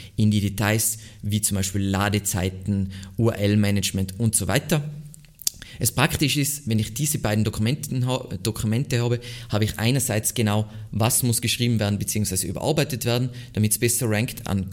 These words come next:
Content und ich weiß genau, was muss technisch auf meiner Webseite noch passieren. Einerseits On-Page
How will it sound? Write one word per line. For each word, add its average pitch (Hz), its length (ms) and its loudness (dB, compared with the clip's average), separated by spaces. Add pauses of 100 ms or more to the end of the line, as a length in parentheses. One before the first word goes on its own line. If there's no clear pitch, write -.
Content 160 540 0 (460)
und 143 200 2
ich 107 140 0
weiß 107 240 2
genau, 107 340 2 (200)
was - 320 2
muss 120 320 2
technisch 110 380 0
auf - 120 4
meiner 101 300 4
Webseite 110 400 0
noch 95 160 -4
passieren. 170 420 2 (560)
Einerseits 107 640 2
On-Page 127 520 2